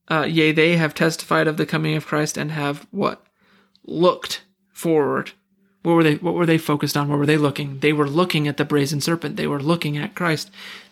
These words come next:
They had their focus right. They remembered what was most important, they, of things that mattered most. "And he manifested himself unto them, and they were redeemed by him, and they gave unto him glory because of that which is to come."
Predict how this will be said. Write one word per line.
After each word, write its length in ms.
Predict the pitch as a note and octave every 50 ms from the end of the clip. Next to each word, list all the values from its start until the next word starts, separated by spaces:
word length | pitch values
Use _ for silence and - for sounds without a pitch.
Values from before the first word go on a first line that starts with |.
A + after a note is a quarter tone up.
| _ _ _
They 200 | - D#3 D#3+ D#3
had 200 | D#3+ D#3 D3 C#3+
their 140 | C#3+ C#3
focus 500 | C3 - D3 C#3+ C#3 - C3+ C3 - -
right. 340 | B3 F3+ D#3+ D#3 D3 - - _
They 140 | C#3+ C#3+
remembered 720 | C#3 C#3+ C#3+ C#3 C#3 D#3 F3 G3 G3+ F3 D3+ C#3 C3 C3 - _ _ _ _ _ _ _ _ _ _ _ _ _ _ _ _ _ _ _ _ _ _ _ _ _ _ _
what 140 | - D#3+ D3+
was 260 | D#3 D#3+ D3+ D#3 D#3 - -
most 600 | - F#3+ D#3 D3+ C#3+ D3 - - - - - -
important, 480 | C#3+ - - C#3+ - - - - - -
they, 200 | D3 C#3+ C#3 - - _
of 220 | - D3+ D#3 D3 C#3+
things 300 | - D#3+ D3 D3+ D3 C#3
that 80 | D3+
mattered 340 | D3+ C#3+ C#3+ C#3 C#3 C3+ C3
most. 480 | C#3 C#3 C3+ C3+ C3 - - - - - _ _ _ _ _ _ _ _ _ _ _ _ _ _ _ _ _ - - - - - - _ _ _ _ _ _ _ _ _ _ _ _ _ _ _ - - _ _ _ _ - - - - -
"And 180 | - - D#3+ D#3
he 200 | D#3+ D#3+ D#3 D#3+
manifested 720 | D#3 E3+ F3 D#3+ D#3 F3+ G3 G3 - E3+ D#3 - - D#3
himself 640 | D#3 D3+ D3+ - - C3 C3+ D#3+ E3+ - - - - - _
unto 240 | - - D#3+ F3 F3
them, 380 | - A2 G#2 D3 F3+ F#3 F#3+ - _ _ _ _ _ _ _ _ _ _
and 160 | - D#3 D3+
they 80 | D3
were 80 | C#3+ C#3+
redeemed 420 | D3 D3 D3 D3 C#3+ D3 E3 E3
by 160 | E3 D#3+ C#3+ F3
him, 260 | E3 D#3+ D#3 E3+ F3+
and 160 | - - D#3
they 80 | D3 C#3+
gave 240 | C#3+ C#3+ C#3+ D3+
unto 200 | E3 D#3+ E3 E3
him 240 | D#3+ D#3 D3+ D#3 D#3+
glory 400 | D3 - D3+ C#3+ C#3 C#3+ D3 D3
because 340 | D3 D3 D3 C#3+ - D3 D3
of 80 | D3 C#3
that 180 | C#3 C3 B2+
which 200 | - D3 - -
is 80 | C#3+ C3+
to 100 | - -
come." 320 | - - C#3+ B2+ - D#3